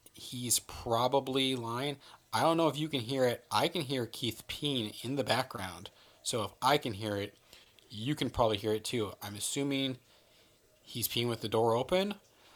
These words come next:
I know he just moved into a new apartment. Uh, he doesn't have any roommates anymore, so he's probably just, you know, doing whatever he does. There's a toilet flush. I hear water running now.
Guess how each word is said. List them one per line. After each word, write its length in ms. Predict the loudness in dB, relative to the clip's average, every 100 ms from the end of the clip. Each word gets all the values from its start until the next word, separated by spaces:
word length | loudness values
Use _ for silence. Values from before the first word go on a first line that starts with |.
| -8 0
I 240 | 2 4
know 180 | 2 2
he 160 | 0
just 380 | -2 0 0 -2
moved 280 | -2 -4 -4
into 220 | -6 -6
a 20 |
new 200 | -4 -4
apartment. 580 | -4 -2 0 0 0 -4 -8 _ _ _ _ -4
Uh, 420 | -2 0 -2 -6 -10 _ -20 _ _ -20 -20 -20 -20 _ _ _ _ -8
he 100 | -4
doesn't 200 | -2 0
have 100 | 0
any 140 | -2 -2
roommates 440 | -2 0 0 2
anymore, 460 | 0 0 2 0 0
so 300 | 0 -2 -4
he's 200 | -6 -10
probably 600 | -8 -4 -4 -2 0 -2
just, 460 | -2 -4 0 -2 -4 -12 _ _ -18 -18 -18 _ -6
you 100 | 0
know, 220 | 0 0 -4 -16 -20 -20 -20 -6
doing 200 | -2 2
whatever 200 | 2 4
he 80 | 2
does. 120 | 2
There's 220 | -2 -4
a 40 |
toilet 380 | -4 0 0 -2
flush. 580 | -2 4 4 4 -2 -6 -14 -20 -20 -20 -20 -20 -20 _ -20 -20 -20 _ _ -10
I 60 | -6
hear 180 | -2 -2
water 340 | 6 8 8
running 300 | 8 6 4
now. 380 | 2 2 2 -2